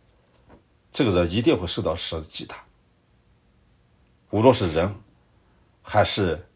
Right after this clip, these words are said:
魔鬼撒旦这些邪灵，都没有任何人、任何势力可以拦阻。所以对于，对于我们来说，我们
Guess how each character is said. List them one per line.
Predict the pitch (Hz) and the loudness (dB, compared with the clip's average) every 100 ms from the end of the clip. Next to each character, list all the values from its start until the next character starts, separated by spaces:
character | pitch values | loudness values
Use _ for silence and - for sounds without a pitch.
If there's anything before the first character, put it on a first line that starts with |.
| _ _ _ _ _ _ | _ _ _ _ _ _
魔 | 95 | 0
鬼 | 95 | 2
撒 | 90 90 78 | 2 0 2
旦 | - 87 | 0 -2
这 | - | -6
些 | 92 | -4
邪 | - 92 | -2 -4
灵， | 85 92 _ _ _ - _ _ _ | -6 -10 _ _ _ -20 _ _ _
都 | - 110 | 4 4
没 | 98 120 | 6 8
有 | 165 113 92 - - _ _ _ | 8 6 0 -16 -20 _ _ _
任 | 127 214 175 | 6 6 6
何 | 101 | 2
人、 | 87 95 | 2 2
任 | 123 | 2
何 | 120 | 2
势 | 110 - 95 | 2 2 0
力 | 95 | -4
可 | - 90 | -4 -4
以 | 85 78 - - - | -4 -6 -16 -20 -12
拦 | - 76 | -6 -4
阻。 | 90 - - - _ _ _ - - - - _ _ _ - _ _ _ _ _ _ _ _ _ _ _ _ _ _ | -6 -12 -18 -20 _ _ _ -20 -20 -20 -20 _ _ _ -20 _ _ _ _ _ _ _ _ _ _ _ _ _ _
所 | - 202 | 4 6
以 | 139 | 8
对 | 180 | 8
于， | 160 143 | 8 6
对 | - 196 | 6 6
于 | 156 | 8
我 | 110 | 6
们 | 113 151 | 4 4
来 | 90 | 4
说， | 92 101 | 2 0
我 | 90 | 2
们 | 101 139 - | 4 4 0